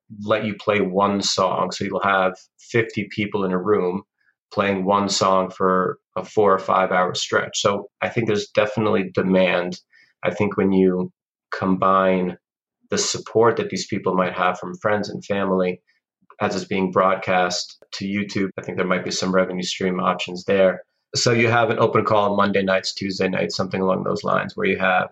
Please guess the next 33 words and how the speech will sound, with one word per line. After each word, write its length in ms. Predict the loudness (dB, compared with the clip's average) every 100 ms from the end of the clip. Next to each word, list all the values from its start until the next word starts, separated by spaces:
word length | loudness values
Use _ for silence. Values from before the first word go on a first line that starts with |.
| -10 _ -10 -4
anybody 520 | -2 2 2 2 -2
coming 360 | -2 -2 -2 -6
to 80 |
play 400 | -6 2 2 2 -2
anything 380 | -4 -4 -6 -4
they 80 | -4
want. 380 | -4 -6 -8 -14 _ _ -6
I 80 | -2
think 220 | 0 2
I 120 | 2
would 300 | 2 -4 -6 _ _
keep 300 | -6 -4 -4
it 100 | -8
to 320 | -4 -2 -2 -4
original 640 | -8 -6 -6 -4 -6 -6
material 680 | -6 -6 -6 -6 -4 -6 -8
versus 300 | -10 -10 -12
covers. 560 | -8 -6 -6 -8 -10 -20 _ _
And 140 | -2 2
then 420 | 4 4 0 -6 -6
you 180 | -4 0
have 520 | 2 4 2 0 -4 _ _ _ _ _ _ _ _ _ -10
somebody 400 | -2 2 2 2
who's 180 | -2 0
the 100 | 0
host 320 | 2 0 -2
of 60 | -6
these 180 | -6
open 200 | -6 -6
mics 400 | -4 -2 -4 -6 -12 _ _ _ _
asking 460 | 0 0 0 0 0
a 60 |
certain 540 | 0 2 0 0 -6